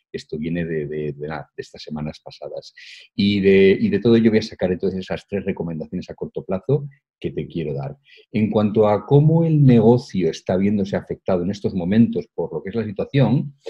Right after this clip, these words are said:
lo que están reportando los encuestados, eh, que, que son básicamente integradores de sistemas, proveedores de soluciones y de servicios, de tecnología, M S Ps, ¿vale? Te recuerdo que la comtia es un poco como la, la patronal mundial de tecnología,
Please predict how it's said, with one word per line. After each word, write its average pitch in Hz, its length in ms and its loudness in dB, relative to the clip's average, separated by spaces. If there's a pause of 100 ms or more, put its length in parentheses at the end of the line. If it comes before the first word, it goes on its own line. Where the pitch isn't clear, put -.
(200)
lo 98 140 0
que - 40 -6
están 123 220 4
reportando 127 480 4
los 107 200 0
encuestados, 110 760 -2 (380)
eh, 95 220 2
que, 104 260 0
que 110 140 0
son 131 180 6
básicamente 120 680 4
integradores 101 560 2
de 98 80 -6
sistemas, 101 840 -2
proveedores 92 320 -2
de 92 80 -2
soluciones 90 580 -6
y 87 60 -8
de 87 80 -8
servicios, 107 800 -4 (380)
de 87 300 -4
tecnología, 90 1000 -2
M 90 280 0
S - 220 -6
Ps, 110 480 0
¿vale? 87 340 -10
Te 92 80 -6
recuerdo 95 480 -6
que - 80 -12
la 82 160 -8
comtia 92 460 -6
es - 140 -8
un 90 100 -10
poco 92 240 -8
como 87 240 -14
la, 82 160 -6 (380)
la 87 120 -8
patronal 90 520 -4
mundial 87 500 -4
de 76 120 -10
tecnología, 104 840 -2